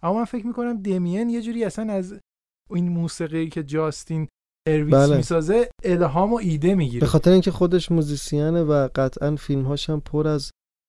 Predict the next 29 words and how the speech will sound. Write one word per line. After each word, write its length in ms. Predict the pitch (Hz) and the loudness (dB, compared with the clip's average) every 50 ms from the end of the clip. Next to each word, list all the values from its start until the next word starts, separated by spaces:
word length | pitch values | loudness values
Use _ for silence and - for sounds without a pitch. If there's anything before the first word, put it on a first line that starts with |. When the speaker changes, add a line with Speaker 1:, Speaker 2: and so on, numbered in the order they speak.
| - - | -14 -6
Speaker 2:
تاثیر 460 | - 131 127 123 - - 143 143 151 | -2 -2 -2 -2 -2 -2 -2 0 0
موسیقیه، 600 | 147 143 131 123 - - 127 123 120 131 123 117 | 0 0 -2 -2 -4 -4 -6 -6 -2 -2 -2 0
یعنی 240 | 127 131 127 127 139 | 0 -2 -2 -2 -2
اصلاً 220 | 131 - 135 139 | -2 0 0 2
نگاهش 500 | 139 135 127 120 135 139 143 156 143 - | 2 2 2 4 2 2 2 2 0 -2
به 100 | - 139 | -2 0
موسیقی 380 | 131 127 123 - - 131 131 131 | 0 0 -2 -2 -4 -6 -6 -4
خیلی 200 | - 156 143 139 | -2 -2 -2 -2
متفاوته. 500 | 123 113 - - 123 - - - 165 180 | -4 -4 -6 -8 -12 -10 -8 -4 -2 0
Speaker 1:
یعنی 260 | 190 196 240 269 247 | 0 0 0 -2 -2
استقلالش 880 | 233 180 165 - - 202 196 175 180 190 202 214 233 247 226 - - 202 | -6 -6 -6 -6 -4 -4 -4 -2 -2 -2 0 0 0 -2 -4 -6 -6 -8
نسبت 280 | 185 - - 196 180 | -8 -6 -6 -6 -6
به 80 | 170 175 | -6 -8
کارگردانای 920 | - - 175 165 165 165 160 160 165 165 160 160 160 160 160 160 165 160 | -8 -4 -2 -2 0 0 -2 -2 -4 -4 -4 -4 -4 -4 -4 -4 -4 -6
دیگه 220 | 151 156 151 202 185 | -6 -6 -6 -6 -8
شاید 400 | - - 202 202 202 202 196 - | -8 -6 -4 -2 -2 -4 -4 -8
توی 180 | - - 170 | -10 -8 -8
این 280 | 175 - 185 143 147 139 | -8 -6 -4 -4 -4 -4
زمینه 440 | 131 139 151 147 143 147 147 180 180 | -4 -4 -4 -4 -2 -2 -4 -4 -6
کمتره، 760 | - - - 156 139 127 127 - - 180 147 120 110 - _ _ - - | -10 -8 -8 -6 -6 -6 -8 -6 -4 -4 -4 -4 -6 -12 _ _ -18 -14
به-، 200 | 131 139 156 147 | -8 -6 -6 -6
وابسته 720 | 131 139 143 143 143 143 143 143 139 131 - - - 170 | -4 -2 0 0 0 0 0 -2 -4 -6 -8 -8 -10 -6
به 100 | 160 175 | -4 -4
آهنگسازشه. 880 | 156 143 131 123 135 139 135 - - 151 143 131 123 117 - - 135 - - - - - - - | -4 -4 -4 -6 -8 -8 -10 -8 -6 -6 -6 -6 -8 -10 -14 -18 -20 -20 -20 -20 -20 -20 -20 -14
شاید 340 | - - 180 175 175 180 | -4 0 0 0 0 -2
مثلاً 280 | 180 175 156 - 160 165 | -6 -6 -4 -4 -6 -4
یه 140 | 180 196 190 | -4 -4 -4
چالش 500 | - - - 165 156 151 156 175 156 - | -6 -6 -6 -4 -4 -2 -4 -6 -6 -6
برای 460 | - 160 151 151 151 151 151 151 | -8 -6 -4 -4 -4 -4 -4 -6